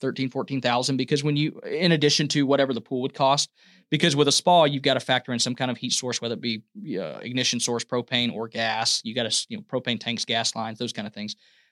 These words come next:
They add a lot of cost to it. The advantage of it, though, oth-, so the negative side is really, if you're not gonna use it, it's not worth the investment, or it's expensive.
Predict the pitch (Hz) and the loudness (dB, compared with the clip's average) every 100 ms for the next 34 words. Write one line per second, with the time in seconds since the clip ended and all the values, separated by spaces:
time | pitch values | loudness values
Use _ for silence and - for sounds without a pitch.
0 | - 160 190 123 - 110 - 101 80 - | -2 2 4 2 2 0 0 -2 -6 -10
1 | _ _ _ _ _ - 147 131 127 196 | _ _ _ _ _ 4 4 4 2 4
2 | 294 202 147 139 135 - 147 139 135 135 | 6 6 6 6 4 0 0 4 4 6
3 | 208 - 185 170 175 240 202 147 151 139 | 4 4 4 6 6 4 4 4 4 4
4 | 127 143 170 160 147 _ _ _ _ _ | 4 4 4 4 -2 _ _ _ _ _
5 | 151 151 160 151 143 151 151 139 - 147 | -2 2 4 4 4 4 4 4 4 4
6 | 143 - _ 139 139 143 131 135 143 156 | 2 0 _ -2 0 2 2 2 2 2
7 | - 220 170 143 170 - _ _ _ _ | 4 6 8 8 6 2 _ _ _ _
8 | _ 214 262 - 311 - - | _ -4 -2 0 -2 -4 -6